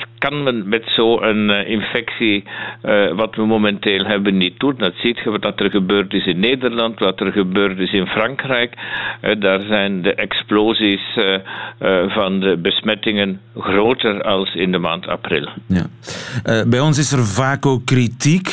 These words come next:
Speaker 2: op de virologen. Die krijgen het nogal eens hard te verduren op de sociale media. Hoe zit dat in Duitsland? De adviezen
Speaker 1: De
Speaker 2: van
Speaker 1: virologen zijn zeer hoog aangezien in Duitsland.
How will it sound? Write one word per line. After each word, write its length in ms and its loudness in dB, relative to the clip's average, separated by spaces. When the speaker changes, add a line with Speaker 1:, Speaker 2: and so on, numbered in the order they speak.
Speaker 2:
op 300 0
de 180 4
virologen. 1120 4
Die 180 2
krijgen 400 0
het 160 0
nogal 400 2
eens 160 2
hard 220 0
te 100 0
verduren 400 4
op 80 2
de 60 0
sociale 520 2
media. 680 4
Hoe 200 2
zit 140 2
dat 120 2
in 160 4
Duitsland? 800 2
De 80 4
adviezen 440 4
Speaker 1:
De 60 2
Speaker 2:
van 100 0
Speaker 1:
virologen 540 -2
zijn 320 -2
zeer 220 0
hoog 320 0
aangezien 680 -2
in 180 -4
Duitsland. 640 -2